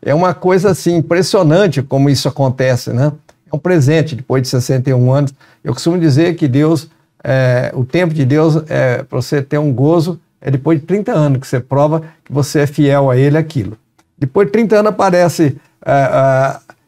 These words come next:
a, a graça que você tanto queria. E, e por isso eu tô muito alegre aqui, tô, tô dividindo o programa pra dizer como elas são, é, de formas,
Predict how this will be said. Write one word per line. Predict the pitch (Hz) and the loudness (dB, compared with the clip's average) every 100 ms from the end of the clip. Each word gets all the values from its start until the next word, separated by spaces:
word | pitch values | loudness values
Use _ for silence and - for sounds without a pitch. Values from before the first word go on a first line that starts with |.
| _ | _
a, | - 131 - 139 | -6 -4 -2 0
a | |
graça | 135 143 156 139 151 | 2 4 2 2 0
que | 147 | 0
você | 147 139 | 0 0
tanto | 131 147 135 | -2 -2 -2
queria. | 139 135 117 117 147 _ _ _ _ _ | -2 -2 -2 -4 -12 _ _ _ _ _
E, | 123 127 123 117 | 0 2 0 0
e | 127 | -2
por | 131 143 | 0 2
isso | 147 165 | 2 0
eu | |
tô | 160 156 | -2 0
muito | 151 165 | 0 0
alegre | 165 139 143 131 113 | 2 2 2 2 0
aqui, | 107 | -2
tô, | 131 123 117 - | -4 -4 -6 -8
tô | - | -4
dividindo | 131 131 127 110 135 | 0 0 0 0 0
o | 127 | 0
programa | 131 110 123 139 139 - _ _ _ _ _ _ | -2 -2 0 0 -2 -8 _ _ _ _ _ _
pra | 127 135 | -2 0
dizer | 127 113 127 135 | 2 2 0 0
como | 139 | 0
elas | 143 139 135 | 0 0 -2
são, | - 139 139 123 - _ _ _ _ | -2 0 0 -2 -8 _ _ _ _
é, | 131 | -4
de | 127 | -4
formas, | 120 135 139 135 110 110 | -4 -2 0 0 -2 -8